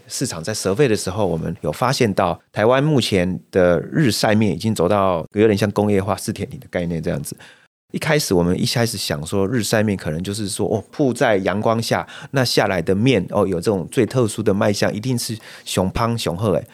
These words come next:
但是我们在实地调查的时候，我们发现现实是残酷的。<laughs> 怎么说呢？就是因为我们发现，其实在我们的Q C过程当中，我们发现，呃，一些面体工厂他们还是会有一些虫在这里面，可能就是因为它也是没办法，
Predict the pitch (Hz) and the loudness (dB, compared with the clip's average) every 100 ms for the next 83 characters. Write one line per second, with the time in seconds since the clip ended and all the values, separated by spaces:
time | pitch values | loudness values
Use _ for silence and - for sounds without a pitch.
0 | - - - 180 160 110 101 120 143 110 | -20 -2 2 4 4 4 4 4 2 2
1 | 107 117 101 120 98 85 87 101 95 82 | 2 0 2 0 0 0 0 2 0 0
2 | - 101 101 87 - _ - 131 101 87 | -2 -2 0 -2 -4 _ 0 2 2 -2
3 | - 95 - 80 - 87 - - - - | -6 -8 -8 -8 -4 -2 -4 -6 -14 -20
4 | - - - - - - - 95 101 113 | -16 -14 -14 -18 -20 -16 -2 0 2 4
5 | 107 104 117 117 117 113 87 87 95 113 | 4 0 -2 2 4 6 4 0 0 0
6 | 117 120 95 98 95 90 90 - 98 85 | 2 2 2 0 -2 0 0 2 2 2
7 | 85 - 110 113 104 104 92 95 107 113 | -2 0 0 0 2 2 2 0 0 2
8 | 113 113 123 _ - 90 98 107 113 120 | 2 2 0 _ -6 -4 0 0 2 4
9 | 107 95 - - 85 101 117 120 120 98 | 2 2 -6 -6 -4 0 0 2 2 0
10 | 82 - 104 80 107 98 87 - - 87 | -2 -2 -2 -4 -2 -2 -4 -4 -4 -4
11 | - 95 120 85 95 - 98 95 - - | -2 0 0 0 -2 0 2 0 -6 -10
12 | - - 82 101 104 101 82 87 92 71 | -2 -2 0 0 2 2 0 0 0 -2
13 | - - 87 95 110 120 123 113 - 110 | -6 -2 0 0 -2 0 2 2 0 -2
14 | 87 - 95 87 95 - | 0 0 -2 0 -2 -4